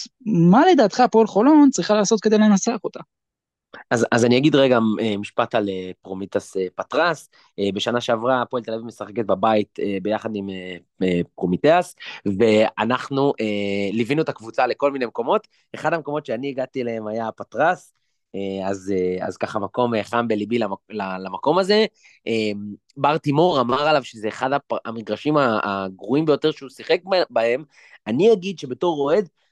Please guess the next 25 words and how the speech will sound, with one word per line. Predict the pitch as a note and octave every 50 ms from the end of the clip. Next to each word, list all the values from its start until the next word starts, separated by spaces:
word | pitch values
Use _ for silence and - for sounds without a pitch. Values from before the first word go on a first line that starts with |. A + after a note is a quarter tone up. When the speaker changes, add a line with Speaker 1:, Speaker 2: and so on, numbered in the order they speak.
| _ _
Speaker 2:
היה | - A#2 B2+ C#3+ D3+ _
כיף | - E3 E3 F3+ E3+ - _ _
לעודד | B2 A#2 A#2 A2+ A2 A#2 A#2 D3+ E3+ F3 D3+
שם, | - D3+ C3 B2+
הייתה | A#2+ A#2 _ C#3+ D3
שם, | - - C#3 B2 A#2 _
אה, | A#2 A2+ G#2+
אולם | G#2+ A2 A#2+ C3+ D3 D3+ D3
קטן, | - - - _ - F3+ F3+ F3 E3+ E3 D3
צפוף, | _ - C3 - _ F#3 G3 F3+ D3
סגור, | - - C3+ D3 D3+ F3+ G#3+ A3 F#3 - _ _ _ _ _ _
משהו | C#3 D3+ D#3+ - E3 D3
מאוד | C#3+ D3 D3+ C#3+
מאוד | D3 C#3 C#3 C3
נחמד, | B2 - - - D#3+ F3+ F3+ C#3
ועיר, | G#2+ G#2+ - - D#3+ F3 F#3 E3+ D#3+ - _ _ _ _ _ _ _ -
אה, | C3+ D3 D3 C#3+ C#3
נחמדה, | D3 C#3+ - C#3+ D3 D3 D#3 E3+ F3 E3+
אז, | D3 A#2+ G#2 G#2+ G#2
אה, | G2+ G2+ G2+ -
אני | G#2 G#2+
ממליץ | G#2 G#2 G2+ A2+ A#2+ A#2+ - -
ככה | - A2 G#2 - G#2 G2
לאנשים, | G2 G2 F#2+ F#2+ - - A2 G#2 G#2
אה, | G2+ F#2+ F#2 F#2+ F#2